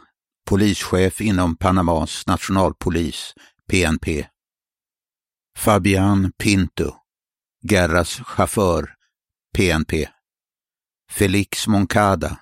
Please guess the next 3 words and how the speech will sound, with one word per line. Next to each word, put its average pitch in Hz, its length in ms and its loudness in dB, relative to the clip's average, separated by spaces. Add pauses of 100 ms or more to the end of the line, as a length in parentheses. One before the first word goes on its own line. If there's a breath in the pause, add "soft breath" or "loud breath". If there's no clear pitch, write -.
(540)
Boteros 92 760 2
ekonomiske 90 760 0
rådgivare. 85 760 0